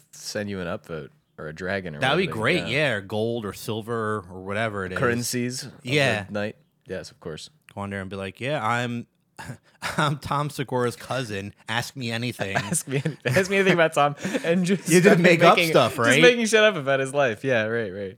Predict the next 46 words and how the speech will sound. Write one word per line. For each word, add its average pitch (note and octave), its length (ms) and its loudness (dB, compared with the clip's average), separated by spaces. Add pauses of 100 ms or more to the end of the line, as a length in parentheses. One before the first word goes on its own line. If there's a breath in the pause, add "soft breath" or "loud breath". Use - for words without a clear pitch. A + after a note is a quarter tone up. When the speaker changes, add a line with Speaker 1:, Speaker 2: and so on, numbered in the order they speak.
Speaker 1:
That's A#2 140 -8
Speaker 2:
Oh, - 80 -2
Speaker 1:
funny. G#2 120 -6
Speaker 2:
shit, A2+ 320 -2
that'd G#2 160 -10
be G#2 60 -10
funny. G#2 320 -10
I - 20 -10
should F#2+ 180 -16
do G#2 100 -12
that. G#2+ 60 -10
Or D3+ 120 0
Dave C3+ 220 0
Attell A#2+ 440 -2
or, F#2+ 80 -2
or F2+ 360 -12
whoever. G2 500 -6 (1000)
Speaker 1:
Wow. - 60 -4
Speaker 2:
Yeah, A#2+ 260 -4
maybe A3 220 -2
I D4 100 0
will B3 140 -2
do A3+ 100 0
that A3 140 0
tonight, E3 300 -6
actually. F#2 540 -10 (280)
Speaker 1:
All - 60 -14
right, - 160 -14
Speaker 2:
I B2 40 -16
don't F#3+ 120 -10
know, D3+ 80 -8
Speaker 1:
yeah. D#3+ 100 -8
Speaker 2:
I - 40 -8
got, D3 140 -8
I - 20 -12
don't D3+ 140 -10
got C3 140 -12
much A2 220 -12
else A2 160 -10
going F2+ 260 -12
on. F2 200 -8
Speaker 1:
Yeah, G3+ 120 -4
maybe G2+ 260 -8
that's F2 200 -14
going G2 180 -14
on. B2 120 -18